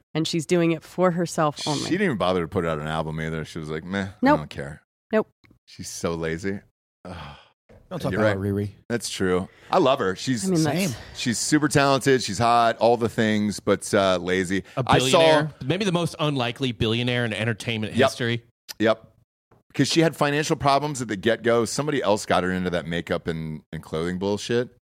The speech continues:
Speaker 2: wasn't even her. And it was just like, "Uh, all right, cool. Instagram. Here's my tits out." What are these jammies? Jammy bottoms? All right, I'll put these on. Gajillion views. Um,
Speaker 1: Right.
Speaker 2: she superse-, her, her hotness supersedes everything.
Speaker 1: Oh, for sure.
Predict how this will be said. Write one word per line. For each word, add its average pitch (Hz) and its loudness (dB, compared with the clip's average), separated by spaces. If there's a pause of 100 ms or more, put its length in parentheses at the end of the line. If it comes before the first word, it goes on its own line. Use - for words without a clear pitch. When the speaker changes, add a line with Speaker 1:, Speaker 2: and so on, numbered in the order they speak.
(200)
Speaker 2:
wasn't 113 2
even 92 -2
her. 87 -4 (140)
And 80 -8
it - -8
was 85 -12
just 85 -12
like, 82 -8
"Uh, 92 -8 (100)
all 95 -4
right, 90 -2
cool. 82 -4
Instagram. 104 -6 (540)
Here's 95 -6
my 92 -2
tits 95 0
out." 90 2
What 101 0
are - -2
these 92 -4
jammies? 101 -6
Jammy 95 -4
bottoms? 117 -2
All 110 -4
right, 104 0
I'll 101 0
put 101 -6
these 85 -6
on. 82 -6 (540)
Gajillion 82 -10
views. 80 -8 (140)
Um, 170 -6
Speaker 1:
Right. 165 -4 (640)
Speaker 2:
she 139 -6
superse-, 139 0
her, 131 2
her 127 2
hotness 131 0
supersedes 92 -2
everything. 69 -8 (460)
Speaker 1:
Oh, 196 2
for 160 -4
sure. 143 -8